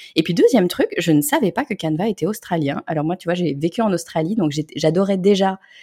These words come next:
cette application Canva. Mais alors là, je l'aime encore plus si c'est une appli australienne, enfin, une, une, un site australien, un outil australien, je suis encore plus contente. Donc, écoute,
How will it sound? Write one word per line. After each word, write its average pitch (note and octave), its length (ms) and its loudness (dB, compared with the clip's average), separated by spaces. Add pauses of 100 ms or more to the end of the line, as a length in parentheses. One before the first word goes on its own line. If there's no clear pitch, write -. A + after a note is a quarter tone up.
cette - 180 -2
application F#3 540 2
Canva. E3 380 -2 (260)
Mais D3+ 80 2
alors D3+ 140 4
là, G#3+ 100 0
je C#4 80 -4
l'aime F3+ 140 2
encore A3+ 360 0
plus F#3+ 240 0
si - 140 -8
c'est - 140 -6
une E3 100 0
appli G3 240 0
australienne, E3+ 640 0
enfin, D3+ 160 -4
une, D3+ 260 0
une, D3 280 -4 (400)
un C#3+ 80 -2
site B3+ 280 0
australien, D#3+ 560 -4 (260)
un D3+ 140 6
outil A#3+ 280 2
australien, F3 440 -6
je - 60 -20
suis D#3+ 80 -10
encore D#3 160 -10
plus A#2+ 160 -8
contente. C#3+ 340 -10
Donc, D#3 200 -12
écoute, - 260 -10